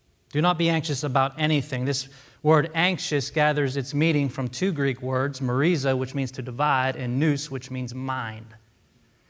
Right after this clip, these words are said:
This is what anxiety does. An anxious mind is a divided mind. The mind is so focused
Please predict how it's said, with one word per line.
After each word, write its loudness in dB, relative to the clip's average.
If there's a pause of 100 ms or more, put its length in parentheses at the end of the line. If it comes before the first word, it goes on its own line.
(220)
This 0
is -2
what -2 (100)
anxiety 0 (200)
does. -2 (440)
An -6
anxious -2
mind 0
is -2
a -2
divided 0 (120)
mind. -4 (1600)
The 4
mind 6
is 0
so 4
focused 2